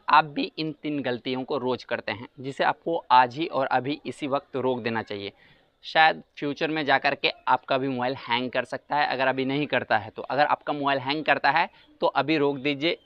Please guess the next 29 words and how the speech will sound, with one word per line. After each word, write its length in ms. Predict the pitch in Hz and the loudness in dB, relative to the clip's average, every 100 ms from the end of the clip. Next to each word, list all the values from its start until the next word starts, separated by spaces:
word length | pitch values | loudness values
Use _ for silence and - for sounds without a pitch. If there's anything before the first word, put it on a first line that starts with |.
| - | -4
इन 140 | 143 131 | 0 2
गलतियों 340 | 127 139 135 | 0 0 -2
को 120 | 151 | -2
जानने 280 | 131 113 110 | -4 -4 -4
के 120 | 123 120 | -2 0
बाद 220 | 104 98 | 0 -2
में। 140 | 98 | -10
तो 160 | - 127 | -8 -6
वीडियो 180 | 135 151 | -4 -2
को 100 | 160 | -4
शुरू 220 | 151 151 | -6 -4
करते 220 | 151 160 | -4 -2
हैं 80 | 156 | 0
और 60 | |
आपको 220 | - - 131 | 0 0 -4
बताते 280 | 127 123 | -4 -2
हैं 80 | 151 | -2
वो 100 | 151 - | -6 -6
कौन 240 | 135 131 | -6 -6
सी 160 | 127 185 | -6 -6
ऐसी 300 | 127 120 139 - | -6 -8 -12 -6
तीन 200 | 190 202 | -2 0
गलतियाँ 320 | 147 131 135 147 | 0 0 -2 -4
हैं 100 | - _ 123 | -8 _ -10
जिसे 180 | 127 | -4
आप 100 | 151 | -4
रोज़ 280 | 151 156 127 | -2 -4 -4
करते 260 | 123 110 120 | -4 -4 -4
हैं, 200 | 143 | -4